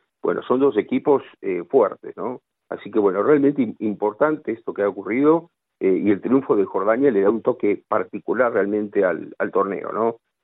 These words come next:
Por el lado de, de Irán también hay que rescatar a, bueno, algunos jugadores importantes que tiene, pero me parece que lo de Jordania es lo más destacable. Especialmente hay dos jugadores,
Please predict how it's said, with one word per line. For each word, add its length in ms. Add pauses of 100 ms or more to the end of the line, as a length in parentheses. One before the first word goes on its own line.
(100)
Por 140
el 80
lado 180
de, 320
de 120
Irán 300
también 240
hay 100
que 360
rescatar 680 (320)
a, 440
bueno, 240
algunos 320
jugadores 480 (120)
importantes 640
que 120
tiene, 280
pero 360 (340)
me 80
parece 360
que 60
lo 80
de 80
Jordania 480
es 80
lo 100
más 140
destacable. 600 (120)
Especialmente 600
hay 80
dos 140
jugadores, 500